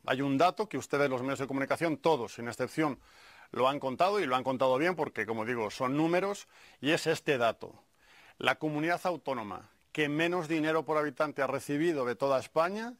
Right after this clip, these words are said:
es Castilla y León, en los presupuestos generales de Pedro Sánchez. La comunidad autónoma que más ha recibido es Cataluña.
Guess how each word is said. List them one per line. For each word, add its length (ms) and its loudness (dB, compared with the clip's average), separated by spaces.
es 400 2
Castilla 480 0
y 80 2
León, 400 0
en 100 -2
los 140 -4
presupuestos 500 -4
generales 560 0
de 140 -4
Pedro 320 -2
Sánchez. 500 -10
La 140 0
comunidad 360 0
autónoma 400 -2
que 180 -6
más 320 0
ha 40 0
recibido 680 -6
es 380 -4
Cataluña. 680 0